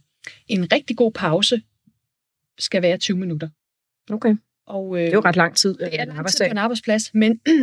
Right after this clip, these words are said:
Speaker 1: <clears throat> men det er muligvis godt givet ud, hvis du skal sidde og, og, og planlægge, øh, fra, øh, fjorten til seksten,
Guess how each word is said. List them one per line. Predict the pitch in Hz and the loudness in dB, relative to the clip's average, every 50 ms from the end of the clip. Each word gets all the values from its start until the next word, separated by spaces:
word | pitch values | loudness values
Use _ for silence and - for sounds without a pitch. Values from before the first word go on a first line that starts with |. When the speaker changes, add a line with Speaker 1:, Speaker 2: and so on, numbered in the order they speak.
| 208 151 - _ _ _ _ _ _ _ _ | 2 0 -4 _ _ _ _ _ _ _ _
Speaker 1:
<clears throat> | _ _ _ - - _ _ - - - - - - _ _ - 220 | _ _ _ -20 -20 _ _ -20 -20 -20 -20 -20 -20 _ _ 2 2
men | 226 220 208 | 4 4 4
det | - 214 - 208 | 2 0 0 2
er | 202 | 2
muligvis | 208 220 269 294 294 247 240 220 220 - - - - | 4 4 4 4 2 2 2 0 0 0 -4 -4 0
godt | - 247 285 277 - | 0 0 0 0 0
givet | 240 220 208 220 | 0 2 4 4
ud, | 226 240 - - | 2 0 -2 -4
hvis | 202 202 - | -4 -4 -4
du | - 208 | -4 -4
skal | 180 - - 160 | -4 -2 -2 -2
sidde | - - 202 196 214 226 247 247 - - | -2 0 0 2 2 2 2 2 0 0
og, | 185 180 170 165 165 - | 0 2 2 2 0 0
og, | - 180 175 165 160 - | 0 -2 -2 -2 -2 -2
og | 180 170 - | -6 -6 -6
planlægge, | - 208 190 190 220 233 233 226 202 185 208 175 - - - | -2 -2 2 4 4 4 4 4 2 2 -2 -6 -6 -4 -2
øh, | 180 170 160 156 151 151 | 0 2 2 2 2 0
fra, | 151 - 180 165 156 151 151 151 | -2 -4 -6 -4 -4 -2 -2 -2
øh, | 156 151 156 - - 151 | -2 -2 -4 -4 -8 -10
fjorten | - - 220 196 202 226 226 226 190 - | -6 -2 0 2 2 2 2 2 2 2
til | - 180 156 | 0 0 0
seksten, | - - 165 196 240 247 - - 226 - | 2 2 2 2 0 0 0 -2 -2 -4